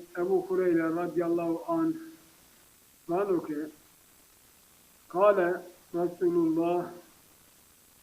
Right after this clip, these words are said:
sallallahu aleyhi ve sellem İnne lillahi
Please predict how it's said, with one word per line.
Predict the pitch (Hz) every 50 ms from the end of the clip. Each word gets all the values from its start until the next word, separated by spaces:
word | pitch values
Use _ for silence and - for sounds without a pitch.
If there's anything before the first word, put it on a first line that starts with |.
| _ - -
sallallahu | 170 170 170 175 165 165 160 170 180 180 180 175
aleyhi | 170 175 170 170 165
ve | 165
sellem | - - 165 160 165 170 160 156 156 - - - - - - _ _ _ _ _ _ _ - - - _ _ - _ _ _ _ - _ _ _ - _ _ _ _ _ _ _ _ _ _ - - - -
İnne | 226 233 226 208 190 185 175 165 160 160 175
lillahi | 202 214 196 185 175 185 190 202 202 190 175 165 180 202 208 - -